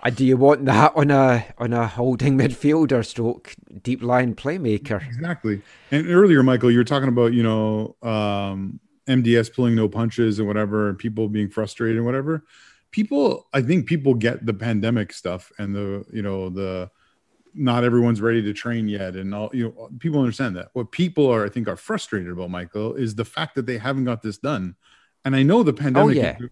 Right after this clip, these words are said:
Speaker 2: is a valid reason for, or is a, at least a, a, a highly contributing factor to it all. But that's what people are, are fru-, are frustrated about, right? Like, that's the
Speaker 1: Yeah.
Speaker 2: thing, that it's, it's,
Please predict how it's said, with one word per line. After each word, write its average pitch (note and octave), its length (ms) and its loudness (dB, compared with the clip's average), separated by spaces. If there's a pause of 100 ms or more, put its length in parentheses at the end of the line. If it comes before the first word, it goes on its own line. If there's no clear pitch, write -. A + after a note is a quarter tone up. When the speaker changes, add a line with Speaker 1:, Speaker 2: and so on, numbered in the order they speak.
Speaker 2:
is C3 140 -2
a B2+ 80 0
valid B2+ 340 2
reason G#2+ 400 0
for, - 140 -14
or B2+ 340 -2
is B2 140 0
a, A#2+ 100 0 (280)
at A#2+ 80 -4
least D3+ 320 0
a, C3 280 -8
a, A#2 140 -8 (220)
a A2 40 -10
highly C#3+ 340 2
contributing B2+ 560 0
factor - 380 -6
to G2+ 160 -4
it F2+ 80 -6
all. E2+ 220 -10 (220)
But E3 120 -8
that's B3 240 0
what A#2+ 120 -2
people A#2 300 0
are, G2 220 -4
are G2 120 -8
fru-, - 280 -8 (300)
are F#2+ 80 -10
frustrated G#2 500 -6
about, E2+ 380 -8
right? C#3 200 -4
Like, G#2 160 -6
that's F3 280 -6
the - 80 -2
Speaker 1:
Yeah. A#2 140 2
Speaker 2:
thing, G#2 260 -4 (460)
that A#2+ 140 -2
it's, B2 260 -6
it's, A2+ 240 -2